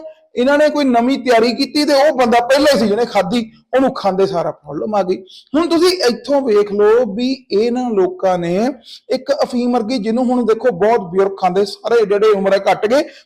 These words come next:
ਮੈਂ ਉਹ ਚੀਜ਼ ਦੇ ਵੀ, ਉਹ ਨਹੀਂ ਵੀ ਅਸੀਂ ਕਹਿੰਦੇ ਆ ਵੀ ਇਹ ਨੁਕਸਾਨ ਆ, ਨੁਕਸਾਨ ਹੈਗੇ ਆ, but ਫਾਇਦੇ ਵੀ ਇਹਦੇ ਬਹੁਤ ਸੀ।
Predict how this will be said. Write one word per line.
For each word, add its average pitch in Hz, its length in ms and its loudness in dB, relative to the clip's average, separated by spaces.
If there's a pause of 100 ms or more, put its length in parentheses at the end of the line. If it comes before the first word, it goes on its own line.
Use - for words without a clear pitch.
ਮੈਂ 226 200 4
ਉਹ 285 180 2
ਚੀਜ਼ 269 200 -4
ਦੇ 269 160 0
ਵੀ, 247 200 -6
ਉਹ 254 180 0
ਨਹੀਂ 320 100 -2
ਵੀ 359 100 2
ਅਸੀਂ 269 180 -2
ਕਹਿੰਦੇ 269 240 0
ਆ 277 80 2
ਵੀ 269 80 0
ਇਹ 277 60 0
ਨੁਕਸਾਨ 220 440 -2
ਆ, 302 60 -2
ਨੁਕਸਾਨ 269 440 -2
ਹੈਗੇ 285 340 0
ਆ, 349 40 2
but 370 440 -4 (440)
ਫਾਇਦੇ 269 220 4
ਵੀ 311 120 2
ਇਹਦੇ 302 140 2
ਬਹੁਤ 220 280 2
ਸੀ। 302 180 0